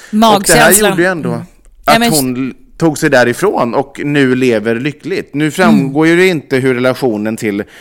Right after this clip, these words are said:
Speaker 1: till pappan är idag. Man hoppas ju ändå för i vart fall barnets skull att, ehm, att mamman och barnet mår bra.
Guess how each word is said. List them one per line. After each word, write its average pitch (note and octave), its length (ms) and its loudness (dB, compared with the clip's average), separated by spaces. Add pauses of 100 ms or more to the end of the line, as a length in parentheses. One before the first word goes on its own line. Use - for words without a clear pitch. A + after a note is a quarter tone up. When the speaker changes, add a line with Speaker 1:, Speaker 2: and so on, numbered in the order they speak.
(320)
Speaker 1:
till A2 280 -2
pappan F3 580 -4
är A#2+ 260 0
idag. A2 400 0
Man D#3 140 -2
hoppas C#3+ 460 -2
ju F3 140 -2
ändå C#3 300 -4
för C3 400 -2
i C3 120 0
vart E3 300 2
fall C3 200 0
barnets G#2+ 500 -2
skull C3+ 360 -2
att, - 400 -8
ehm, A#2 440 0 (580)
att - 360 -4
mamman A#2 640 -2
och - 300 -6
barnet G#2 680 -6
mår F2+ 320 -8
bra. - 360 0